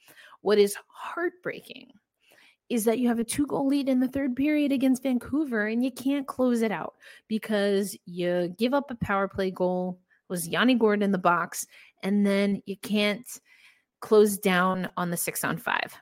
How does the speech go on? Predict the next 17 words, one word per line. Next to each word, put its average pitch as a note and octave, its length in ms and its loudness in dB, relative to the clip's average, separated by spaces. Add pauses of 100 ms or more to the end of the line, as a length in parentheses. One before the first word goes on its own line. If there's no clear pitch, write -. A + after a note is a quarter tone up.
(120)
So, E3+ 360 -2 (640)
again, G3 560 6 (520)
um, F#3 680 4 (1800)
just F3+ 480 2 (160)
tough. - 460 -6 (580)
Uh, - 160 2
quality B3+ 540 8
start, A3+ 440 6
no. G3+ 720 4 (300)
A F#3 80 2
steal, G#3+ 640 0
no G3 400 2
for F#3+ 220 -2
the F#3 100 -2
goaltenders. F3 800 -2 (500)
Martin A3+ 300 4
Jones, G#3+ 540 4